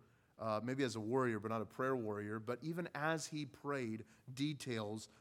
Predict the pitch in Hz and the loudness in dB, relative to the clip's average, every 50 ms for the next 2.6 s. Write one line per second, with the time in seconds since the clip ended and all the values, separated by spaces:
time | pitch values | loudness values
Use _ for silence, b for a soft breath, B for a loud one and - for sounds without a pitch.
0 | B B 135 131 127 127 127 - 113 135 131 127 117 117 131 131 139 135 123 123 | B B 0 2 4 4 4 4 2 2 0 0 0 2 4 4 4 4 2 0
1 | 120 117 107 123 131 135 131 135 - 131 110 107 107 104 117 113 110 107 113 113 | 0 0 0 0 0 0 0 0 -4 -4 -4 -4 -4 -4 -2 -4 -4 -2 -2 -2
2 | 113 110 107 104 - 120 120 127 131 123 113 107 | -2 -2 -2 0 0 2 2 2 2 0 -2 -2